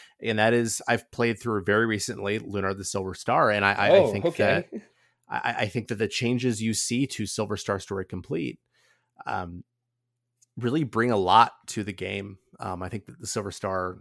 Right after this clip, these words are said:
Speaker 1: uh, spoiler review that some people might see, but I think that even, like, the little bit of personality they add to Alex, uh, makes a significant difference. Um, and so that would probably be my answer. I, I, I,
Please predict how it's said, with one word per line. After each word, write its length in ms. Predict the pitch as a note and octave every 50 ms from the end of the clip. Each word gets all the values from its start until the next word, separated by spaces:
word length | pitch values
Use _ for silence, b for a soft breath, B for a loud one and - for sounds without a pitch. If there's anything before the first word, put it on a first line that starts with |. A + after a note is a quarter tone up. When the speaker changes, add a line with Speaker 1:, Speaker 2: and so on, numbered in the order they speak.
| - _
Speaker 1:
uh, 200 | - G2+ G2 G2+ -
spoiler 460 | - - - - G#2 G2+ F#2+ G2 F#2+ F#2
review 340 | F#2+ F2+ G2+ G2 G2 G2
that 200 | F#2+ G#2 - -
some 120 | - A2+ F#2+
people 200 | F#2+ F2+ F#2 F2+
might 200 | F#2 F2+ F2 -
see, 200 | - - D#3+ C3+
but 140 | G#2+ G#2 G2+
I 80 | G#2
think 160 | - B2 A2
that 180 | A2+ A2 G#2+ - - B B B B B B B B B B _
even, 300 | - C3+ B2 A#2+ B2 A#2
like, 240 | A2+ A2+ G#2+ G2+ -
the 140 | G#2+ A2+ A2+
little 320 | G#2+ G#2 G#2+ A#2 C3 D3
bit 140 | C#3 C3+ B2+
of 100 | A#2 G#2+
personality 640 | - A#2 G#2 F#2+ - A2+ G#2 F#2 F#2 F#2+ F#2+ F2+ F2
they 160 | F#2+ F#2 F#2+
add 140 | G2+ F2+ F#2+
to 140 | - G2
Alex, 520 | F#2 F2+ F#2 G2 G2+ G#2+ - - - - - _
uh, 180 | - F#2+ F#2 F2+
makes 260 | G2 G#2 A2 - -
a 60 | C3
significant 560 | - - B2 A2 G#2+ G2+ - G#2+ - G#2 G2 F#2+
difference. 640 | - F2 - - G#2 G#2+ - - - - - - b b b b b b b b b b - -
Um, 440 | F#2+ F#2 F2+ F2+ F2 E2+ E2 E2+ - _ _ _ _ _ _ _ _ _ _ _ _ B2
and 140 | A2+ G#2
so 580 | - - - G#2+ G2+ F#2+ F#2 F#2 F#2 F#2+ G2 - _ _ _ _
that 180 | - A2 A2+ A#2+
would 120 | F#3 F#3
probably 200 | - F#3+ F#3 F3
be 80 | D3 D3+
my 140 | C3+ A#2 G#2+
answer. 400 | G#2 A2 C#3+ - - - F#2+ F2
I, 100 | F2+ G2+
I, 320 | G2+ - A2+ A2 A2 - - _ - _ _
I, 280 | - A2+ A#2 B2 B2 -